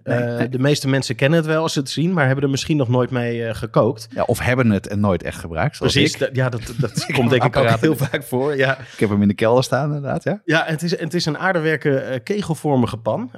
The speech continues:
Speaker 1: Ja.
Speaker 2: En het werkt eigenlijk een beetje als een, eh, als een stoomoven.
Speaker 1: Nou, wat is, wat, maar wat doet een tagine dan? Want de, de, de, de, de deksel is, is hoger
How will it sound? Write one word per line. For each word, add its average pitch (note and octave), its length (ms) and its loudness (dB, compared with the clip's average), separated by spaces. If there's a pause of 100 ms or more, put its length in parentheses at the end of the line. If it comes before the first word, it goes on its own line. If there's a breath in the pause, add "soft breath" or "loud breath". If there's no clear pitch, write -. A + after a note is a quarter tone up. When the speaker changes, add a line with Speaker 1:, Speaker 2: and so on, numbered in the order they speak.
Speaker 1:
Ja. B2 260 0
Speaker 2:
En C#3 100 -8
het C#3 120 -6
werkt D3+ 220 -2
eigenlijk F#3 380 -6
een D#3+ 80 -4
beetje D3 340 -4
als B2 200 -8
een, B2 220 -6
eh, A#2+ 300 -4
als B2 120 -10
een A#2+ 80 -2
stoomoven. F2+ 680 0 (220)
Speaker 1:
Nou, A2 180 2
wat D#3 140 2
is, F3 120 -2
wat, D3 120 0
maar C#3+ 140 0
wat C#3+ 140 0
doet F#3 160 -2
een F2+ 140 -2
tagine E2+ 340 -4
dan? F#2+ 240 -4
Want B2 220 -2
de, B2 120 0
de, A2+ 140 2
de, G2+ 420 0
de, F2 240 -4
de F2+ 140 -8
deksel F#3+ 420 -2
is, D3 220 -8
is C3+ 300 -10
hoger D3+ 680 0